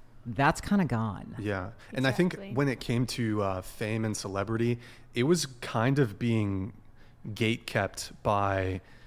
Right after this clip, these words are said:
Speaker 2: institutions. So you had, you know, the movie studios, production, like, y-, now you can be indi-, an individual and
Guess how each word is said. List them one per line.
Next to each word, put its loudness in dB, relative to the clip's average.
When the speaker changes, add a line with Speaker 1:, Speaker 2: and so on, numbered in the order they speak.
Speaker 2:
institutions. -2
So -4
you 0
had, 0
you -2
know, -4
the -6
movie -2
studios, -2
production, -4
like, -4
y-, -10
now 6
you -2
can -2
be -2
indi-, 2
an 2
individual 2
and -2